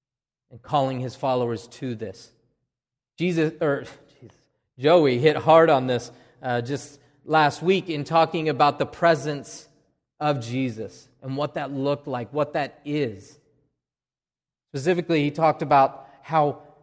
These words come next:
heaven is made heaven by the presence of Jesus. When you think about it from that perspective,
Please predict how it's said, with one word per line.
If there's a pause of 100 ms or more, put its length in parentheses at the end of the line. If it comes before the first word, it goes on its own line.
(140)
heaven (720)
is
made
heaven (640)
by
the
presence (120)
of
Jesus. (1900)
When
you
think
about
it (720)
from
that
perspective,